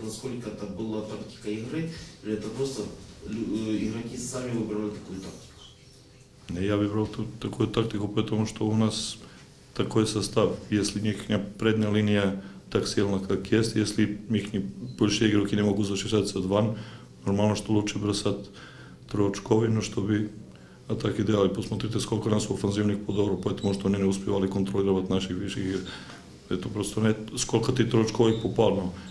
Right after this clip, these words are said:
Speaker 2: если тот откро-, о, троечковый открытый бросок, понятно, что у тебя есть каждый раз и вариант, чтобы подбирал мяч на чужом щите. Если ты атакуешь только под кольцем, вариантов для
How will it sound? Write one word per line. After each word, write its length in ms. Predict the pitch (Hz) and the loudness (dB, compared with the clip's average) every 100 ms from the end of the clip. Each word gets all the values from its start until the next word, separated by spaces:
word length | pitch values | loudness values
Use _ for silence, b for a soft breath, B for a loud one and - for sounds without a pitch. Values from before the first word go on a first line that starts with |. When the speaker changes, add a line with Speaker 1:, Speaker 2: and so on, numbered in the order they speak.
| B - | B 0
Speaker 2:
если 260 | 104 101 104 | 2 2 2
тот 180 | 104 | 2
откро-, 380 | 101 95 117 113 - | 2 2 2 2 0
о, 220 | - 107 104 | 2 2 4
троечковый 580 | 117 113 - 117 113 117 | 4 4 4 6 6 6
открытый 520 | 117 113 - 120 120 | 4 6 6 6 6
бросок, 560 | 117 123 123 127 123 - B B B - - - | 6 8 8 6 6 2 B B B -20 -10 2
понятно, 380 | 113 113 113 | 4 6 4
что 160 | 110 - | 2 2
у 80 | 107 | 0
тебя 220 | 120 113 | 4 4
есть 300 | 113 110 - - - - - - | 6 2 0 -8 -14 -16 -16 -4
каждый 280 | - 120 117 | 4 6 6
раз 160 | 113 110 | 6 4
и 60 | |
вариант, 500 | 113 113 113 117 113 | 2 2 4 6 6
чтобы 220 | 113 120 | 6 2
подбирал 400 | 113 117 120 120 | 4 4 8 8
мяч 220 | 117 113 113 | 8 4 4
на 160 | 113 | 2
чужом 260 | 107 107 110 | 2 4 4
щите. 240 | 110 104 - B B B B B B - | 2 -4 -6 B B B B B B -4
Если 220 | 107 98 110 | 0 0 2
ты 140 | 117 | 4
атакуешь 420 | 110 - 123 107 | 4 2 4 4
только 380 | - 107 - 98 98 - - | 4 2 4 4 2 -6 2
под 200 | 123 123 | 2 4
кольцем, 640 | 113 101 127 120 127 123 - | 2 2 4 6 6 4 2
вариантов 480 | 113 113 117 117 | 4 6 4 4
для 120 | 110 | 4